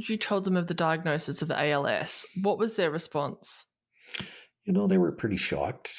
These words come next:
Speaker 2: You
Speaker 1: Yeah.
Speaker 2: know, they were pretty taken aback by it. They were pretty worried about it. But, you know, they were also believers and, and, you know, they, you know, "Dad, you're strong. You'll get through this."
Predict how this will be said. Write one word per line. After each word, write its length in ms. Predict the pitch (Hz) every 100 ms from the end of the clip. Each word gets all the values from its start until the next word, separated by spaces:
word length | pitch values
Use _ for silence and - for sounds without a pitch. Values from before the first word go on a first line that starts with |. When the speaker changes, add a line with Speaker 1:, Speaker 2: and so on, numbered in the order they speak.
| - -
Speaker 2:
You 140 | 165
Speaker 1:
Yeah. 80 | 147
Speaker 2:
know, 120 | 147 -
they 120 | 113
were 240 | 113 98
pretty 480 | - 101 92 85 -
taken 320 | - 85 98
aback 420 | 98 95 71 - -
by 140 | 82
it. 340 | 82 185 - -
They 80 | 95
were 160 | 90
pretty 280 | - 90 87
worried 400 | - 80 78 87
about 320 | 73 87 95
it. 200 | 170 - _ - - - - _ _
But, 280 | 95 98 - -
you 160 | 104
know, 280 | 107 139 131 - _ _ - -
they 160 | 123 113
were 220 | 127 110
also 640 | 123 123 - 104 98 95 - _ _ _ _ _ _ _ _ _ _ _ _ _ _ _ _ _ _ -
believers 760 | 110 107 98 110 135 - -
and, 300 | - 92 90 104
and, 320 | 92 95 95
you 80 | 95
know, 200 | 107 139
they, 360 | 117 101 117 -
you 40 |
know, 320 | 110 123 127 -
"Dad, 280 | 147 170 160
you're 140 | 185
strong. 480 | 185 185 156 92 - -
You'll 140 | 208 214
get 240 | 180 123
through 200 | - 82
this." 200 | 92 98